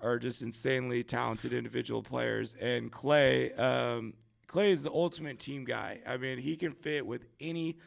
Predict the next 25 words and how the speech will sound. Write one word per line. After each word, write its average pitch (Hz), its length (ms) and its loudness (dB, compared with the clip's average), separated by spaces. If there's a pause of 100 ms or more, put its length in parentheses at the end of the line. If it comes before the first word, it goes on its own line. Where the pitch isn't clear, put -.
(280)
four 147 240 6
players 131 500 0
in 131 160 -6
the 123 80 -4
league. 117 400 -6
I 104 40 -2
mean, 120 260 -4
whoever 156 420 2
you 139 160 -4
want, 131 320 -2 (540)
he 165 180 0
can, 151 240 -2
he 127 160 -2
can 147 220 -2
mix 131 200 -2
with 131 140 -2
them. 131 240 0
He's 131 220 -2
a 123 60 0
Hall 147 240 4
of 139 60 -4
Fame 139 220 0
shooting 131 320 -2
guard. 131 380 2 (420)
He's 143 200 -2